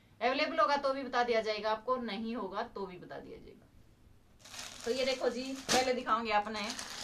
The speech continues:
जय विजय का बहुत ही सुंदर गर्मी की collection रहेगी जबरदस्त।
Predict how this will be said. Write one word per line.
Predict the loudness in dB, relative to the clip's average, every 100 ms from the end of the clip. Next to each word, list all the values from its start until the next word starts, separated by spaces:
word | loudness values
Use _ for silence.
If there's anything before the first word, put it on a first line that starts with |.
| -2
जय | 4 6
विजय | 4 2 2
का | 8 6
बहुत | 6 4 2
ही | 0
सुंदर | -4 -2 4 4 4
गर्मी | 0 0 0
की | -2
collection | 0 2 2 2
रहेगी | 2 2 2 0
जबरदस्त। | 0 0 -2 -4 -4